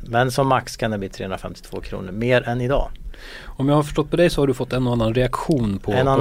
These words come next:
Speaker 2: detta.
Speaker 1: reaktion,
Speaker 2: Det är ju
Speaker 1: man
Speaker 2: inte,
Speaker 1: tycker
Speaker 2: det är
Speaker 1: att
Speaker 2: ju
Speaker 1: det
Speaker 2: inte Jan-Erik Berggren som står bakom det här, <laughs> utan det är ju politiker. Men det är många som har hört av sig.
Speaker 1: Ja, väldigt många, och man tycker att det här är straff mot alla som bor på landsbygden. Det är straff mot alla som, så, som har,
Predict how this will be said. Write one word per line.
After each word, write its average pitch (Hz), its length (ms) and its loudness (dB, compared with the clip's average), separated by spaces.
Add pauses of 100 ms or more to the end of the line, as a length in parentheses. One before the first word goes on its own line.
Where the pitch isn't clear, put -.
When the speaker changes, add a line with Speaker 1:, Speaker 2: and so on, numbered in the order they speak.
Speaker 2:
detta. 127 40 6
Speaker 1:
reaktion, 127 300 4
Speaker 2:
Det 143 60 8
är 139 60 8
ju 135 40 8
Speaker 1:
man 131 100 6
Speaker 2:
inte, 147 120 8
Speaker 1:
tycker 156 140 4
Speaker 2:
det 170 60 8
är 175 60 8
Speaker 1:
att - 40 6
Speaker 2:
ju - 40 6
Speaker 1:
det 135 60 6
Speaker 2:
inte 131 140 4
Jan-Erik 160 400 4
Berggren 160 380 6
som 151 140 4
står 151 140 4
bakom 156 420 4
det 170 60 6
här, 101 440 4 (140)
<laughs> 127 140 0
utan - 220 -2
det - 140 2
är 165 40 4
ju 147 100 0 (360)
politiker. 151 340 4
Men 139 100 4
det 156 40 6
är - 20 8
många 165 200 8
som 170 100 2
har 165 60 8
hört 165 140 6
av 185 100 8
sig. - 260 -2 (120)
Speaker 1:
Ja, 135 280 6
väldigt 139 260 6
många, 139 240 6
och 117 80 4
man 117 120 4
tycker 113 300 0
att 104 80 2
det 113 100 0
här 104 220 4
är 101 220 2
straff - 500 0
mot 104 140 -6
alla 95 160 0
som 95 160 -12
bor 95 140 -10
på 95 100 -10
landsbygden. 113 800 -2
Det 110 120 -4
är 104 40 -8
straff - 420 -4
mot 95 140 -8
alla 90 260 -4
som, - 260 -10 (920)
så, - 280 -6
som 101 180 -2
har, 95 300 0